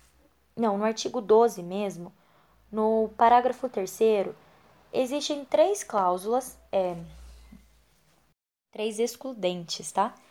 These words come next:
É, que eliminam a culpa do fabricante. E quais são essas três excludentes? Bom, a primeira é quando o fabricante, né, o produtor, o importador,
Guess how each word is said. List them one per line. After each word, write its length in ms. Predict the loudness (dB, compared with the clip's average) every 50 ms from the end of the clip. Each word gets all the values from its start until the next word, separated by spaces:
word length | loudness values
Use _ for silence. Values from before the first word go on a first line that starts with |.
| _ _ _ _ -6
É, 680 | -2 0 2 2 4 4 4 4 2 2 2 0 -2 -2 -6 -8 -10 -14 -18 -14
que 120 | -8 -2
eliminam 880 | 2 2 2 0 -2 -8 -8 -6 -6 -6 -6 -4 -4 -4 -4 -4 -6 -12 _ -20 _ _ _ _ _ _ _ _ _ _ _ _ _ _ _ _ _ _ _ 2
a 100 | 4 4
culpa 460 | 4 2 -2 2 2 2 4 2 2
do 140 | 2 2 -6
fabricante. 880 | -2 0 0 0 0 -2 -10 -2 0 0 0 0 -4 -10 -12 -14 -12 -10
E 100 | -12 -10
quais 280 | 2 4 4 4 4 2
são 180 | -2 -2 -2
essas 300 | -2 -4 -4 -4 -6 -4
três 260 | 0 0 0 0 0
excludentes? 800 | -2 -8 -10 -12 -10 -10 -6 -4 -2 -4 -4 -4 -14 -18 -20 -20 -16 -6
Bom, 320 | 2 2 2 2 2 -2 -12 _ _ _ _ _ -2
a 100 | -2 0
primeira 520 | 0 0 -6 -2 0 2 4 6 6 6
é 120 | 6 4 -4 _ _ _ _ _ _ _
quando 220 | 2 2 2 2 2
o 40 |
fabricante, 840 | 4 4 4 4 4 -4 -2 0 2 2 2 2 0 -2 -8 -10 -8
né, 140 | -6 -4 -4
o 60 | -4 -4
produtor, 760 | -4 -6 -6 -6 -8 -10 -4 0 2 4 4 4 4 2
o 80 | -2 -6
importador, 600 | -10 -12 -12 -8 -8 -6 -4 -2 0 0 -2